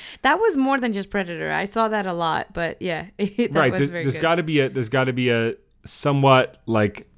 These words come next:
Speaker 2: <sighs> trying to think of how to phrase this diplomatically.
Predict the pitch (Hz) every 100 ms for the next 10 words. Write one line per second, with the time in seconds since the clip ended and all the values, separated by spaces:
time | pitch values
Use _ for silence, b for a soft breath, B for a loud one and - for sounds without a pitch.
0 | - _ - - - - - - - -
1 | - - - - 120 101 101 101 104 95
2 | 110 92 95 110 101 101 98 95 - 85